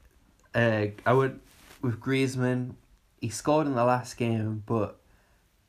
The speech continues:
I saw him aga-, in El Clasico, I saw him in Real Sociedad, and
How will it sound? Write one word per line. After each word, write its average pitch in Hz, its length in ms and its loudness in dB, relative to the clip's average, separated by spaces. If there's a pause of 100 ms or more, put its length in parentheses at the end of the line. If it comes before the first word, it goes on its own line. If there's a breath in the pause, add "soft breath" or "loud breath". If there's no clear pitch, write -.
(100)
I 104 100 -4
saw 131 260 0
him 123 80 2
aga-, 107 320 -4
in 104 140 2
El 104 160 0
Clasico, 110 720 -4
I 107 80 -2
saw 120 380 0
him 107 100 -2
in 101 140 2
Real 104 220 0
Sociedad, 107 880 -2 (760 soft breath)
and 104 680 2